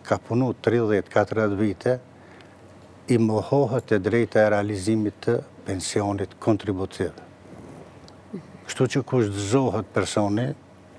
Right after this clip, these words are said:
në këtë rast jo vetëm personi i verbër, por edhe persona tjerë, të aftësisë kufizuar e tjera, me zgjedh ose kompenzimin, ose pensionin kontributiv.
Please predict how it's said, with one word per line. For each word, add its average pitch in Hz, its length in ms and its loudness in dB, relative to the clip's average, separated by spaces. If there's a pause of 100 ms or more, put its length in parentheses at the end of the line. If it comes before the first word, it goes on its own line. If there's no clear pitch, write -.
(180)
në 110 140 -8
këtë - 180 -4
rast 104 220 0
jo 104 80 -2
vetëm 107 180 -2
personi 156 400 4
i 117 60 2
verbër, 110 320 2
por 123 160 4
edhe 120 120 0
persona 165 380 2
tjerë, 143 380 4 (640)
të 120 100 2
aftësisë - 380 -2
kufizuar 143 400 4
e 123 80 4
tjera, 123 320 4 (1040)
me 131 240 6
zgjedh 101 580 2
ose 135 240 0
kompenzimin, 151 800 2 (500)
ose 117 380 2 (320)
pensionin 104 500 0
kontributiv. 95 680 -6